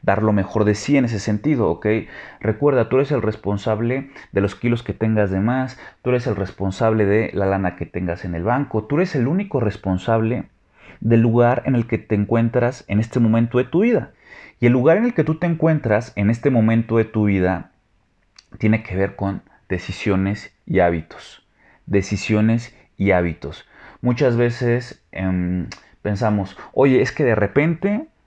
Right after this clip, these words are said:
me corrieron de mi trabajo, de repente me terminó mi pareja, de repente, de repente y de repente", y claro que ese de repente no es de repente.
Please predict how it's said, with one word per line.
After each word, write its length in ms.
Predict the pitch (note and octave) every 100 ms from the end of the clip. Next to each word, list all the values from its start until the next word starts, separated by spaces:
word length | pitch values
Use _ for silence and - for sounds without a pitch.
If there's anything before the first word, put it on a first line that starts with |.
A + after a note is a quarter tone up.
| _ _
me 160 | G#2 -
corrieron 440 | G2+ G#2 A2 A2
de 80 | F#2
mi 120 | F2
trabajo, 640 | E2+ E2+ E2+ E2 E2 D#2+ _ - -
de 120 | G#2
repente 760 | G#2+ G2+ E3+ F#3 F#3+ G3+ G#3 G#3 - -
me 120 | F#3+
terminó 400 | G#3 G3+ G2+ G#2+
mi 120 | A2+
pareja, 760 | - F2+ F2+ F2+ - F2 D#2+ - - -
de 100 | G#2+
repente, 920 | G#2 G#2 F3 F#3+ F#3+ G3 G3+ F#3+ - -
de 80 | -
repente 540 | G#2 - D#3 E3+ F3+
y 40 | E3+
de 100 | C3+
repente", 720 | A#2 - C#3 D3 D3 F3 - - _
y 120 | G2+ -
claro 340 | B2+ D#3 G#3
que 80 | F3
ese 140 | E3 E3+
de 80 |
repente 560 | B2+ G#2 A#2 C3 D3 C3
no 280 | A#2+ G#2 B2
es 120 | C#3
de 80 | C#3+
repente. 720 | A2+ - C#3 E3 E3 G2+